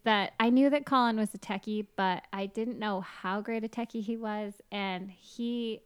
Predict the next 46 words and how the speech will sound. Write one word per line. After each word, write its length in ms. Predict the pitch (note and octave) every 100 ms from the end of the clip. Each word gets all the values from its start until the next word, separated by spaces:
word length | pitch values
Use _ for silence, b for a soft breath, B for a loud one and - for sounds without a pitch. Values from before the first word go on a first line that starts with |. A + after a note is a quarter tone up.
| -
helped 360 | - A3 -
develop 380 | G3 F#3+ E3+ -
the 140 | F3+
curriculum 480 | F3+ E3+ E3 F3 F3+
for 120 | -
our 320 | D#3+ D#3+ D3+ D#3+
school 220 | - D#3
district 420 | E3+ - F3 - -
for 100 | E3
the 60 |
middle 160 | E3 F3+
schoolers, 400 | - A3 A#3+ - -
and 120 | G#3+ G3+
he 140 | G#3
did 140 | F#3+ F#3
a 100 | E3+ _
really 200 | G3+ G3+
great 220 | B3 B3+
job. 260 | B3+ A3 G#3 B B B B
And 180 | G#3 G3+
then 160 | G3
he 460 | F#3+ F3+ G#3 G3 G3 G3+
has 220 | G#3+ G3+
helped 380 | - G#3 G#3 - -
field 300 | G3+ F#3+ F#3
all 160 | G3 F#3
the 100 | G#3+
questions 540 | A3+ A3 - G#3 F#3+
and 140 | - E3+
help 320 | F3+ F3+ _
teach 200 | A3 F3
all 160 | G3
the 100 | G3+ G3+
teachers 420 | - A3 G#3+ G3 F#3+
how 200 | - F#3
to 80 | F3+
do 120 | F#3+
distance 400 | F#3 F3+ G3 G3
learning, 300 | G#3 G#3 G3+
and 80 | F#3+
he's 180 | F#3
been 280 | F3 F3+ F3
really 240 | E3+ E3+ D#3+
excellent 340 | F3+ - - -
at 80 |
that. 160 | - -